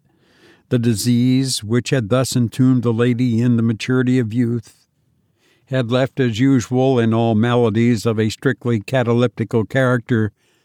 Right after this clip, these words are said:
the mockery of a faint blush between the bosom and the face, and that suspiciously lingering smile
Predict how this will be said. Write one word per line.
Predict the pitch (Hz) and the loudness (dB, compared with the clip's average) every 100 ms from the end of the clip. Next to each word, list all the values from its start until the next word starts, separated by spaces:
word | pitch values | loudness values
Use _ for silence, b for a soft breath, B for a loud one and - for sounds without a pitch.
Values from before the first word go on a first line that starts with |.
| _ - | _ -2
the | |
mockery | 110 120 160 185 - - - - _ _ _ - | 2 4 2 0 -8 -18 -20 -20 _ _ _ -6
of | 127 107 | -4 -2
a | 120 113 | -2 -4
faint | _ 180 190 196 _ 123 | _ 0 0 0 _ -2
blush | 113 123 139 - - - - | 2 4 2 0 -6 -12 -10
between | 113 - 143 135 | -10 0 0 0
the | |
bosom | 113 135 139 120 123 117 113 | 0 2 2 2 2 2 2
and | - 117 | 0 0
the | 110 | -2
face, | - 127 90 - - - - - _ _ _ _ _ _ | -2 -4 -6 -10 -12 -12 -12 -16 _ _ _ _ _ _
and | 123 123 120 107 | -2 2 2 2
that | 120 120 - | 2 0 -4
suspiciously | - 113 104 - - 165 - 156 - - 131 127 117 | -6 -6 -6 -8 -2 -2 -2 -4 -4 -2 2 2 2
lingering | 107 127 151 139 135 131 123 107 | 2 2 2 2 2 4 4 2
smile | - - - 113 123 104 76 - - - | -2 -6 -2 0 2 0 -4 -12 -20 -20